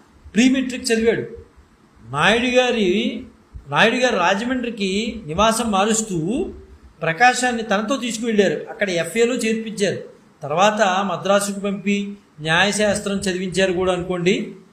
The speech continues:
ప్రకాశం గారు పద్దెనిమిది వందల తొంభైలో తన అక్క కూతురైన హనుమాయమ్మని పెళ్లి చేసుకున్నారు. ఆ తర్వాత కొద్ది కాలం పాటు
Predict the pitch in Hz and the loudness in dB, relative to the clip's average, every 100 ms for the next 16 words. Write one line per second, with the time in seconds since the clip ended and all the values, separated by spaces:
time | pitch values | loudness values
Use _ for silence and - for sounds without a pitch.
0 | _ _ - 156 233 240 247 240 233 175 | _ _ -6 2 4 4 0 0 2 2
1 | 196 214 190 147 214 247 233 233 - 190 | 0 -2 -4 -2 0 -2 -4 -4 -4 0
2 | 208 220 190 220 214 190 151 - 220 226 | 2 4 2 0 -2 -4 -6 -8 -8 -8
3 | 233 220 220 208 190 156 185 226 220 - | -4 -2 0 0 0 0 -2 -4 -10 -16
4 | - - 180 233 269 254 226 226 226 226 | -14 -4 -2 2 2 2 2 0 0 0
5 | 240 - 214 185 139 - - 143 180 180 | 0 -2 -2 -2 -4 -6 -10 -4 -4 -4
6 | 180 233 226 208 160 196 185 226 226 214 | -4 -4 -4 -4 -4 0 0 0 -2 -2